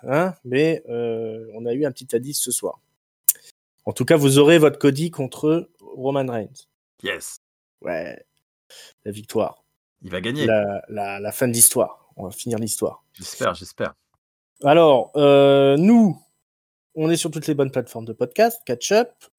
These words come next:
Speaker 1: at Catch Up C D C sur Twitter, on est sur YouTube, n'hésitez pas à mettre un pouce bleu et, euh, et puis à vous abonner et puis à cliquer sur la cloche pour, euh,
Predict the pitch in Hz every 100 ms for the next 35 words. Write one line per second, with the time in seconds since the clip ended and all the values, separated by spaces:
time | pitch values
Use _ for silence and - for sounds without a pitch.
0 | - 156 - _ - 139 - - 147 -
1 | - 131 131 - 127 - 113 - - 160
2 | 170 190 196 - - 131 135 127 - 139
3 | 143 139 - 185 208 208 160 135 143 156
4 | 147 147 139 135 127 135 123 147 131 127
5 | 156 160 156 - _ _ _ 127 131 131
6 | 127 123 120 120 120 120 117 117 117 117
7 | 117 - 113 117 113 110 110 110 120 139
8 | 147 127 110 - 113 107 - - - 110
9 | 107 - 120 - 113 110 110